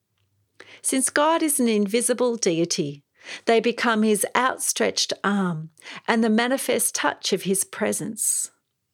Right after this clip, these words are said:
They are the link from the spiritual realm to the natural, from the non-physical world to the material. When we respond to them,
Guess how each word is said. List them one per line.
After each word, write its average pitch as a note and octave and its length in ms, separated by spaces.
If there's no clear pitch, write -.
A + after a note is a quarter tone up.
They B3 180
are B3 60
the A#3+ 120
link B3+ 360
from G#3+ 240
the G#3 80
spiritual C#4+ 680
realm G3 340
to G3 140
the G3 120
natural, F3+ 640
from A#3+ 180
the B3 100
non-physical A#3+ 800
world G#3 400
to - 100
the G#3+ 80
material. A3 720
When C#4 180
we C4+ 100
respond C#4 560
to B3+ 100
them, F3+ 340